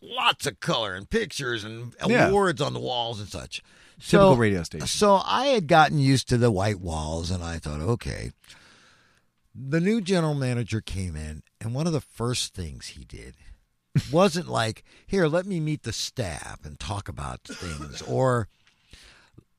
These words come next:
Speaker 1: "Let's see if we can get some raises for these guys who've been working for years at the same salary or less."
Speaker 2: Mm-hmm.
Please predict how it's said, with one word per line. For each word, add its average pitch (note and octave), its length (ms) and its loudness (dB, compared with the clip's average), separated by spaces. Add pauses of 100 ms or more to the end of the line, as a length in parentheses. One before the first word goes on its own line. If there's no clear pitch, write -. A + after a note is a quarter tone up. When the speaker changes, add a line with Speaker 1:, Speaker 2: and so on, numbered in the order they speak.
Speaker 1:
"Let's G#3+ 320 4
see G#3 160 0
if C#3+ 120 0
we F3 140 -4
can D3 160 -4
get D3+ 220 0
some A2+ 180 -6
raises A#2+ 480 -4
for G#2 100 -8
these F#2+ 240 -8
guys F2+ 420 -6
who've G2 120 -10
been F#2+ 180 -10
working G#2 320 -6
for F2+ 140 -12
years F2 720 -8
at E2 160 -8
the D#2+ 80 -10
same F2+ 520 -6
salary E2 580 -8
or E2 280 -8
less." F2+ 320 -2
Speaker 2:
Mm-hmm. G2 260 0